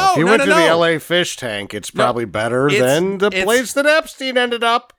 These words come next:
Speaker 1: It's not, because he works in New York, but Jackie said the sa-, fir-, same thing. We were like, "Is, where is he?" And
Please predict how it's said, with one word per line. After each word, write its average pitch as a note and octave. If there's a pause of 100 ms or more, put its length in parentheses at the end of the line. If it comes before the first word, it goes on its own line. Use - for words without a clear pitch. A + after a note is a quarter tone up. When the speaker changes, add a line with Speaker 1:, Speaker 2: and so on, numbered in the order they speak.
(220)
Speaker 1:
It's G#3
not, G#3+
because F3+
he G3
works G#3
in G#3
New F3
York, C3 (320)
but F3
Jackie A3+
said G3
the E3+
sa-, F#3
fir-, -
same G3
thing. A3
We E3+
were E3
like, D#3
"Is, E3
where G#3
is C4
he?" C#3+ (280)
And F3